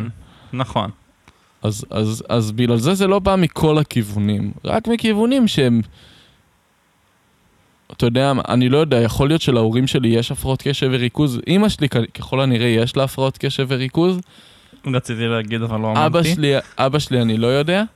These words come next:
Speaker 2: אבל, אה, אף אחד מהם לא מאובחן.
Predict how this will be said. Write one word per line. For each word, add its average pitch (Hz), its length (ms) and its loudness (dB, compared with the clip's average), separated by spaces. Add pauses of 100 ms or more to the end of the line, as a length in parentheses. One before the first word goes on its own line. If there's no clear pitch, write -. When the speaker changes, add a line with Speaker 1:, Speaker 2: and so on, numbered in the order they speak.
(280)
Speaker 2:
אבל, 110 400 -4
אה, 107 560 -8
אף - 80 -8
אחד - 120 -2
מהם 127 140 2
לא 131 100 2
מאובחן. 135 520 -2